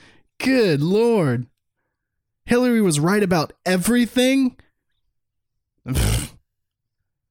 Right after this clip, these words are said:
She was certainly right about the Iraq War. She was certainly right about, uh, invading and, uh, toppling Gaddafi in Libya.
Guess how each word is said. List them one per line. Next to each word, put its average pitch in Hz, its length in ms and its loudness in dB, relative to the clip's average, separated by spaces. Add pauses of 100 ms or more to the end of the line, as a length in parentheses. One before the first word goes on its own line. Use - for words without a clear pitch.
(340)
She 143 200 0
was 147 140 0
certainly 165 420 0
right 175 280 2
about 175 360 0 (180)
the 160 140 2
Iraq 185 420 0
War. 208 460 2 (1700)
She - 180 -2
was 180 120 2
certainly 190 340 0
right 180 320 0
about, 180 380 -2 (840)
uh, 143 380 0 (400)
invading 196 680 0
and, 165 140 0 (140)
uh, 160 200 0
toppling 202 540 0
Gaddafi 196 640 0 (360)
in 196 220 2
Libya. 220 480 0